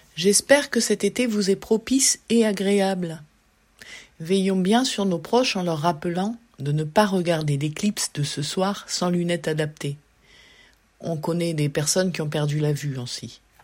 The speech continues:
D'autres moyens que les lunettes certifiées existent naturellement, comme se fabriquer une boîte à sténopée. C'est l'idéal pour suivre l'événement en direct, en famille, avec des petits.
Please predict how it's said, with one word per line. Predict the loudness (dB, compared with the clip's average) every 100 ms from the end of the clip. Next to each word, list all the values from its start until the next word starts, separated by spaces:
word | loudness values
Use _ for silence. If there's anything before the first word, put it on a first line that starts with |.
| -20 -20 _ -20 _ _ _ _ _ _ _ -14
D'autres | -4 -4 -2 -4
moyens | 0 0 2 0
que | 0 -2
les | -2
lunettes | 0 0 0
certifiées | 0 -4 -6 -10 -8 -6 -4 -6
existent | -6 -6 -6 -4
naturellement, | -6 -6 -4 -2 -2 -4 _ 4
comme | 4 4 -2 -8 -20 -18
se | -8 -6
fabriquer | -4 -2 -2 -2 -2 -2
une | -2 -2
boîte | 2 2 2
à | 0
sténopée. | -2 -2 -2 -2 -2 -4 -6 _ _ _ _ _ _ _ -12
C'est | -6 -4
l'idéal | -2 2 2 2
pour | -2 -8
suivre | -6 -2 0
l'événement | 0 -2 -2 -4 -4
en |
direct, | -2 -2 -2 -4 -6 -18 _ -20 -20 -20 _ _ -14
en | -10
famille, | -6 -2 0 0 0
avec | 0 -4
des | -6
petits. | -6 -8 -12 -12